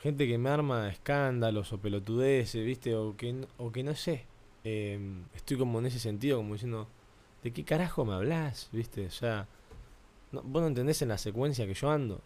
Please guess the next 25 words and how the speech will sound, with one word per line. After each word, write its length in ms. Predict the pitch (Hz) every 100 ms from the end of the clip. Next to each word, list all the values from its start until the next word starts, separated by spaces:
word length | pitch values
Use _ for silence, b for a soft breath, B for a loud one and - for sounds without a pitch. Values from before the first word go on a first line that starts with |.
| -
Estás 380 | - 120 - -
completamente 540 | 110 135 139 143 135
equivocado. 580 | 101 98 110 143 131 104 - - - -
No, 460 | 127 123 117 107 107 - - - - -
flasheaste 480 | 113 98 135 - 113
una 120 | 107
banda. 320 | 127 117 104 - -
Sos 240 | - 127
otro 220 | 123 107 101
ser 200 | - 117
humano. 320 | 127 120 92 -
Yo 80 | -
lo 80 | 147
único 260 | 151 131 117
que 80 |
quiero 200 | 117 147 139
es 300 | 143 - 170 - - -
seguir 360 | - - 131 143
manteniendo 600 | 147 131 127 139 143 135
esa 220 | 123 139
humanidad, 500 | 123 113 110 127 123
seguir 220 | - 131
manteniendo 420 | 139 131 123 135 135
ese 180 | 120
juego. 460 | 104 - 131 110 92